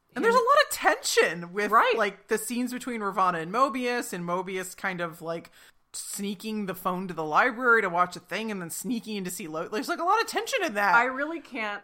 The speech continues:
Speaker 2: I honestly can't say enough good things about Owen Wilson's performance in this show. Like, he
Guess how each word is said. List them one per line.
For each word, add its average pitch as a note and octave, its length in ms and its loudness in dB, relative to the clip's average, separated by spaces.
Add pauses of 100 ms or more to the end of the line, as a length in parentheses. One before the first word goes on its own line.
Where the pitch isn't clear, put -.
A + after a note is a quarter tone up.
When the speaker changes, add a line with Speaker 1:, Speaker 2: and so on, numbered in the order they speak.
(120)
Speaker 2:
I F#3+ 180 -2
honestly A#3 400 0
can't F3+ 280 -14
say E3+ 120 -10
enough D#3 260 -10
good D#3 180 -12
things D3+ 180 -14
about D#3 200 -6
Owen D3 200 -8
Wilson's C#3+ 340 -16
performance D3+ 580 -14
in D3 120 -16
this C#3 180 -16
show. C#3+ 560 -10
Like, C3 320 -8
he F#3+ 560 -10